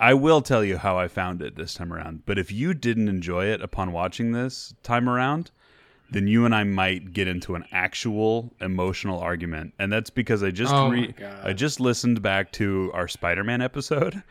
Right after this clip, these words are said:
Speaker 1: <laughs> and I'm still
Speaker 2: I
Speaker 1: mad.
Speaker 2: knew you were gonna bring this shit
Speaker 1: <laughs>
Speaker 2: up.
Speaker 1: I'm still
Speaker 2: Oh my God.
Speaker 1: I'm still mad about your opinion about Spider-Man.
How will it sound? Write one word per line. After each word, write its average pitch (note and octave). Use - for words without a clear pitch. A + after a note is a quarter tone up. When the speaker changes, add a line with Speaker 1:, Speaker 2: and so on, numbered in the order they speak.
Speaker 1:
<laughs> -
and -
I'm D#3
still -
Speaker 2:
I C#3+
Speaker 1:
mad. A#3
Speaker 2:
knew G#4
you G4
were F4+
gonna D4+
bring B3
this G#3+
shit F#3+
Speaker 1:
<laughs> F#3+
Speaker 2:
up. F#3+
Speaker 1:
I'm F3
still -
Speaker 2:
Oh A4
my A3+
God. -
Speaker 1:
I'm A#3
still F#3
mad F3
about F3+
your E3
opinion D3+
about D3+
Spider-Man. F#3+